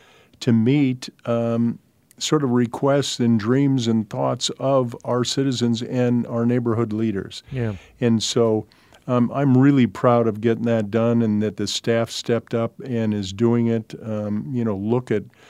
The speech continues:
Speaker 1: how things have changed. Uh, look at Gray's Lake, for instance. I mean, you know, we used to have, you know, a, <laughs> a, a motel down there on the lake, and now it's just a gorgeous park, and, you know,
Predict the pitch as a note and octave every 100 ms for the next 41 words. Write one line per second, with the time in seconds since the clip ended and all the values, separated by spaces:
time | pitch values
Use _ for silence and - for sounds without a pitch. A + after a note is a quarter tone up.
0 | - - A#2+ A2+ A#2 A#2 F#2 G2+ F#2+ A2+
1 | G#2 F#2+ F#2 - F#3 A#2+ G2+ G2+ G2+ A#2+
2 | B2 B2 A2+ G#2+ A2 A2+ F#2 G#2+ A2 -
3 | G#2 G2+ G2+ - G2+ - G2+ G#2 G2+ A#2
4 | A2+ G#2+ G#2+ A#2+ - G#2 G#2+ A2 G2+ -
5 | - - - - _ B2 A2+ G#2+ G#2 -
6 | - D#3 - _ _ _ - _ - -
7 | _ - - - _ _ B2 A#2+ - C3
8 | B2 A#2+ - C#3 B2+ A2+ A2 A2+ A2+ A#2
9 | A2 G#2+ A2 C3 B2+ A2 G#2+ A#2 B2+ A2
10 | - - B2+ - G#2 G#2 F#2+ - - B2+
11 | B2 G#2 F#2+ - - - G2+ G2+ G2 G#2
12 | G#2 D#3 B2+ A2+ G#2+ A2